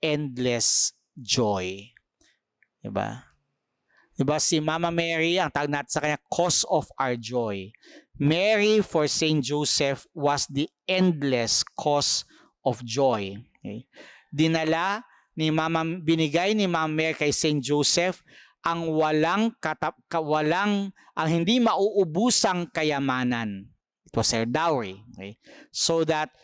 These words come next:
he might truly say, "Ang lahat ng mabubuting bagay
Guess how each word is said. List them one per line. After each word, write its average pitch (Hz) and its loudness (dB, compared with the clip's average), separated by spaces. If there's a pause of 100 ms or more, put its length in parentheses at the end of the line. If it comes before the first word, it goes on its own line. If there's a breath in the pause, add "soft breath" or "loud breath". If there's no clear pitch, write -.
he 170 0
might 160 0
truly 165 2
say, 160 0 (320 loud breath)
"Ang 170 0
lahat 170 0
ng 180 -2
mabubuting 165 2
bagay 156 0